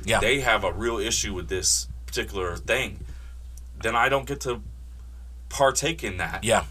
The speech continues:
Speaker 2: around them.
Speaker 1: You know,
Speaker 2: Right?
Speaker 1: that, I, I don't, I don't wanna miss this point, 'cause I think that's a fantastic point. I think that some believers, I mean, some people who are Christians,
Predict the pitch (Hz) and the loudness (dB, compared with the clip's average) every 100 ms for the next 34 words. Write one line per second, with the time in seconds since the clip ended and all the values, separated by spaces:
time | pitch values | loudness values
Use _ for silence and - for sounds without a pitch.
0 | - 101 95 123 156 107 - - - - | -2 0 4 4 4 -4 -8 -8 -10 4
1 | 151 156 185 196 - - 156 175 202 196 | 6 8 8 6 4 6 8 10 10 10
2 | 160 196 175 170 156 143 - 123 - 147 | 10 10 8 6 4 2 4 4 6 6
3 | 175 151 143 - 135 - 123 - 104 110 | 6 6 6 6 4 8 6 6 2 2
4 | 90 - - - 190 214 220 160 147 131 | 2 -2 2 10 10 10 4 8 8 8
5 | - - - - - - - 202 214 202 | 2 -8 -8 -6 -6 2 8 8 10 8
6 | 190 160 160 - - - 151 147 220 208 | 8 8 6 6 6 6 8 10 8 6
7 | 190 165 160 185 156 135 120 - 202 - | 4 6 6 8 10 10 8 6 8 8
8 | 185 170 160 - | 6 6 4 4